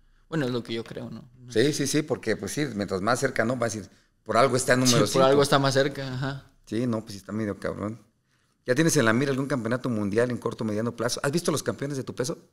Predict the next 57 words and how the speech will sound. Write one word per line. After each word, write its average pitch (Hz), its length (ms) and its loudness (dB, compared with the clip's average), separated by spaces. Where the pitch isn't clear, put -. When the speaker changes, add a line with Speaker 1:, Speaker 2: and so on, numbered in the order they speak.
Speaker 1:
Eh, 135 600 6
sí, 190 400 4
bueno, 175 720 2
este, 175 540 2
este 165 180 0
último 180 800 0
sí - 280 -2
lo 160 160 2
vi 156 120 0
que 160 100 -4
lo 160 140 4
ganó 139 540 -2
uno 139 320 -6
de 139 160 0
Tijuana, 160 680 -4
no 131 160 -6
me 135 60 -2
acuerdo 131 200 -2
bien 127 140 -4
su 123 100 -8
nombre. 131 280 -8
El 127 180 -4
Speaker 2:
¿El 110 40 0
Speaker 1:
de, 117 60 -2
Speaker 2:
que 113 100 4
le 107 100 6
ganó 104 300 4
Speaker 1:
el 120 60 4
de, 123 60 6
el 120 240 4
del 113 80 2
Speaker 2:
a - 80 0
Speaker 1:
gallo. 131 100 2
Speaker 2:
Benito 131 200 2
Donaire? 139 560 2
Speaker 1:
Ujú. 139 320 -8
Sí, - 440 -6
Speaker 2:
Fue 120 180 2
Speaker 1:
el - 0 -
de 107 60 4
Speaker 2:
gallo, 123 180 6
Speaker 1:
peso 107 140 2
Speaker 2:
¿no? 123 80 0
Speaker 1:
gallo, - 220 -4
el 123 100 -6
de 120 60 -4
peso 127 240 -6
gallo, 120 220 -2
ajá. 120 320 -6
Y 139 160 0
el 143 120 6
de 139 180 6
Speaker 2:
¿Estás 143 160 8
rankeado 151 440 2
en? 175 100 2
Speaker 1:
Super 131 180 0
Mosca. 131 440 -4